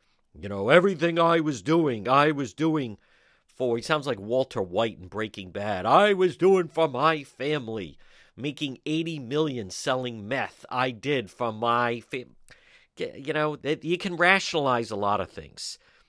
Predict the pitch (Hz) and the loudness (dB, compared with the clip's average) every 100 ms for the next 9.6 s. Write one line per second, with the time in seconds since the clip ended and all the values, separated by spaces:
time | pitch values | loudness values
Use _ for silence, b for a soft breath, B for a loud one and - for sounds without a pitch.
0 | b - 127 147 151 135 - 104 98 - | b -6 0 4 4 0 -6 -8 -8 -10
1 | 101 110 85 87 - 95 92 80 80 78 | -8 -10 -10 -14 -10 -10 -10 -12 -12 -12
2 | 80 92 - - 80 82 82 78 - 101 | -8 -8 -8 -14 -12 -12 -12 -14 -14 -14
3 | 85 - 156 175 135 - 135 127 113 - | -12 -2 0 0 -4 -6 -4 -4 -6 -8
4 | 143 139 - b b - 104 127 135 143 | -6 -6 -10 b b -12 -2 4 6 4
5 | 143 120 127 113 117 113 117 117 110 76 | 0 -4 -8 -2 0 0 2 2 0 -4
6 | 62 _ b b b - 117 127 123 143 | -16 _ b b b -8 -2 0 0 4
7 | 190 165 170 156 151 151 147 147 139 139 | 4 4 2 2 0 -4 -2 0 -2 -4
8 | 139 143 123 127 123 127 123 120 127 117 | -6 -4 -2 -2 -2 -4 -10 -14 -8 -6
9 | 113 104 - 87 87 | -6 -8 -10 -12 -12